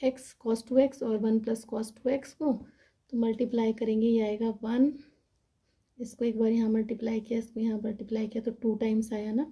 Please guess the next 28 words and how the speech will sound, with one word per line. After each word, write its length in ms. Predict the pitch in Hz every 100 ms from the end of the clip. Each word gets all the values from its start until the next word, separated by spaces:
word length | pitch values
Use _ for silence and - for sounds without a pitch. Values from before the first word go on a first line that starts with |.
| -
cos 280 | 220 220
वाला 200 | 233 226 226
term, 140 | 247 285 - - - _ _ 233
cos 260 | 226 233 -
two 160 | 226 226
x 300 | 262 302 - _ _ _ _ _ _ _ _ _ _ _ _ _ _ _
plus, 300 | 233 262 - - _ _ _ _ _ _ _ _ _ _ _ -
जब 260 | 190 226
हम 140 | 226 220
इन 120 | 220
दोनों 220 | 226 233
को 140 | 233 226
आपस 240 | 233 247
में 60 | 233
multiply 500 | 226 226 - 226 220
करेंगे 340 | 226 226 233
तो 120 | 247 247
cos 300 | - 226 240 -
two 180 | 220 208
x 340 | 226 240 - _ _ _ _ _ _ _
square 400 | - - 208 190
हो 80 | 190
जाएगा, 400 | 190 196 202 202 - _ _ _ _ _ _ _ _ _
डी 200 | 214 214 220
एक्स 200 | 220 208
equal 320 | 202 202 196
to 120 | 214 202
one। 140 | 196